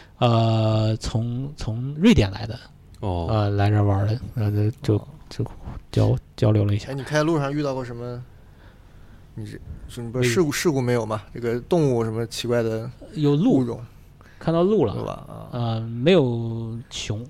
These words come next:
Speaker 1: 其实想看一眼熊，
Speaker 3: 哦。
Speaker 1: 没看到熊。
Speaker 2: 那你自己有联-，你自己开车最，最长，最长开多久啊？
Speaker 1: 最长就是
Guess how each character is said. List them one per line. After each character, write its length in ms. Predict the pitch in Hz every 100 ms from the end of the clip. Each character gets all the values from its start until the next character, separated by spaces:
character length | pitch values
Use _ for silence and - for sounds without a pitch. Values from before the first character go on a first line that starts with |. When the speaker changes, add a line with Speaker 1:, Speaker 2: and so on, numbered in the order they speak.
| - -
Speaker 1:
其 140 | 160
实 80 | 196
想 160 | -
看 260 | 107 - 139
一 40 |
眼 140 | 117 101
熊， 180 | - 101
Speaker 3:
哦。 160 | 98
Speaker 1:
没 80 | 117
看 180 | 135 123
到 120 | 120
熊。 160 | 104 -
Speaker 2:
那 80 | 131
你 80 | 123
自 160 | 156
己 100 | 123
有 120 | 117
联-， 260 | 98 98 101 117
你 40 |
自 120 | -
己 80 | 151
开 160 | 117 117
车 160 | -
最， 120 | 107 107
最 160 | -
长， 220 | 107 117 107
最 120 | 117
长 140 | 98
开 160 | 107 95
多 140 | 85
久 120 | 82 -
啊？ 80 | - - - - - - - - - -
Speaker 1:
最 180 | 214 196
长 400 | - 139 156 160
就 180 | 160 143
是 580 | - 135 127 120 113